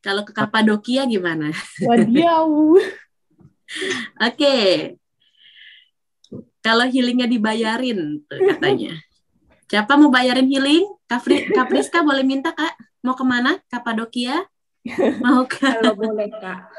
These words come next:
Speaker 1: <laughs> Oke. Ini yang terakhir ya. <clears throat> Yang terakhir. Eh, proses kedukaan dapat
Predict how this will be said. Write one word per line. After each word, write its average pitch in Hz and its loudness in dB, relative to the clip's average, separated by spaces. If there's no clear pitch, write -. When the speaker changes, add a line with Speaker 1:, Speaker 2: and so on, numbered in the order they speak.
Speaker 1:
<laughs> - -10
Oke. 220 -6
Ini 220 -2
yang 247 0
terakhir 208 -4
ya. 170 -2
<clears throat> 233 2
Yang 185 -10
terakhir. 185 -4
Eh, 180 -2
proses 320 -2
kedukaan 247 -4
dapat 220 -6